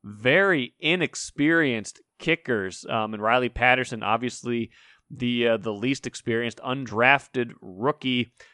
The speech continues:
getting his chance now after starting the year, uh, injured. So Mark Craig wrote about this in the context of what happened in twenty eighteen, which is perfectly fair.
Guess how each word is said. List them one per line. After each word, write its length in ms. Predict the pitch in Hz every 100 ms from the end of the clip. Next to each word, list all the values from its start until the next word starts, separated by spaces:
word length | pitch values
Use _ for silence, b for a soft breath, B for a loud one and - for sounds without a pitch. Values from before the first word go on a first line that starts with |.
| b -
getting 220 | 127 120
his 160 | 120
chance 340 | - 139 127 -
now 280 | 117 120 117
after 180 | -
starting 320 | - 117 113 110
the 40 |
year, 400 | 104 117 117 123
uh, 220 | 123 101 - -
injured. 640 | 143 151 120 117 90 80 -
So 400 | - 127 117 - -
Mark 360 | 123 135 175 -
Craig 260 | 175 156
wrote 160 | 143 165
about 240 | 147 123
this 160 | 123 -
in 80 | 123
the 80 |
context 540 | 110 139 139 139 127 135
of 100 | 110
what 140 | 135
happened 360 | 139 143 151 139
in 120 | 127
twenty 340 | 135 139 135
eighteen, 480 | 131 135 - 151 160
which 160 | 127 131
is 100 | 120
perfectly 520 | - 143 - - 135
fair. 460 | - 123 156 104